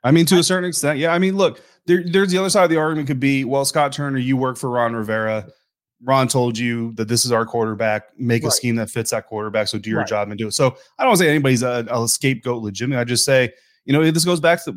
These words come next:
Speaker 1: I mean, we've already brought up the Buccaneers, and I see somebody in the chat bringing up Jameis Winston. Uh,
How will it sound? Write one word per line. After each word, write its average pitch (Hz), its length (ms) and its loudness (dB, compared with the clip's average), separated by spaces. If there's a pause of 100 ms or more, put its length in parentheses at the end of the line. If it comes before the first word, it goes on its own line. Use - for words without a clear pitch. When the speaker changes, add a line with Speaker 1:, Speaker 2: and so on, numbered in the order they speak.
Speaker 1:
I 127 60 0
mean, 127 120 2
we've 131 140 0
already 139 220 2
brought 117 280 0
up 117 80 -8
the 117 60 -8
Buccaneers, 123 460 -4
and 117 60 -2
I 107 40 0
see 113 140 -4
somebody 117 340 -4
in 113 80 -4
the 107 100 -4
chat 110 280 0
bringing 110 220 -6
up 101 80 -8
Jameis 104 360 -8
Winston. 113 440 -4 (380)
Uh, 113 260 2